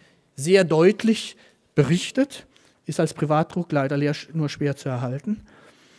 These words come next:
Und unter den schnell wechselnden Mimis und Mizis, wie Irene sie einmal bezeichnet hat, waren Sternchen wie die deutsche Schönheitskönigin Friedel Körner, hier links im Bild,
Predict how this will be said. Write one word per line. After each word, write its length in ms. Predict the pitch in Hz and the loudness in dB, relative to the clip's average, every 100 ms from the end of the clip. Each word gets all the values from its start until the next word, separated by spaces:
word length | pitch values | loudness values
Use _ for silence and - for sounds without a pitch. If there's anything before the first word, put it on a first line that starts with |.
| _ - _ _ _ | _ -20 _ _ _
Und 160 | - 202 | 6 8
unter 160 | 220 214 | 10 10
den 140 | 208 | 8
schnell 380 | - 170 185 202 | 6 8 10 10
wechselnden 600 | 170 - 196 180 165 156 | 8 4 2 4 4 4
Mimis 480 | 151 214 262 262 - | 8 10 10 10 6
und 120 | 156 | 6
Mizis, 760 | 185 285 - 165 165 214 - - | 8 6 2 -4 -4 -6 -10 -10
wie 60 | |
Irene 360 | 190 175 160 175 | 0 2 4 4
sie 140 | 175 | 4
einmal 380 | 190 143 170 151 | 2 4 4 2
bezeichnet 500 | 143 151 151 143 196 | 0 -2 0 0 2
hat, 140 | 190 - - - _ - | 0 -2 -20 -20 _ 2
waren 200 | 165 214 | 4 6
Sternchen 560 | - 160 185 240 247 | 6 6 6 4 6
wie 220 | 202 185 170 - - - | 6 6 4 2 -4 2
die 80 | 165 | 10
deutsche 280 | 180 180 | 10 10
Schönheitskönigin 800 | 196 170 190 190 - 185 175 175 | 6 8 8 6 4 2 4 2
Friedel 320 | 170 - 165 151 | 2 2 4 4
Körner, 400 | 165 156 185 233 | 4 4 2 0
hier 260 | 185 151 | 0 0
links 300 | 143 170 196 | 2 0 0
im 160 | - 196 | 0 2
Bild, 320 | 208 214 - | 4 2 -2